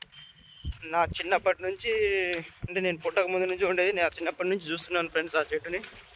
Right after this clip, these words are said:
అది నిన్న వచ్చిన గాలులకి పడిపోయిందంట పొలంలో. So కొమ్మలు నరికి కొద్దిగా నరకాలని ఉద్దేశంతో వెళ్తున్నాను ఫ్రెండ్స్.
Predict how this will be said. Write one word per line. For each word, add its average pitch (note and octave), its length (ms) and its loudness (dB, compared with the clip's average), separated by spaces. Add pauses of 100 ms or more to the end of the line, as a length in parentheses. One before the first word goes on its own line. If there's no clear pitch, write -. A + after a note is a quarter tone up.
(720)
అది D#3 220 0
నిన్న D#3+ 180 2 (120)
వచ్చిన E3+ 240 2 (140)
గాలులకి E3 480 4
పడిపోయిందంట D#3+ 560 2 (1500)
పొలంలో. D#3+ 340 2 (680)
So F#3 180 6 (1160)
కొమ్మలు F3+ 360 4
నరికి E3+ 300 2
కొద్దిగా D#3+ 320 6 (2500)
నరకాలని F3 400 4
ఉద్దేశంతో E3 320 0
వెళ్తున్నాను E3 380 2
ఫ్రెండ్స్. F3+ 180 2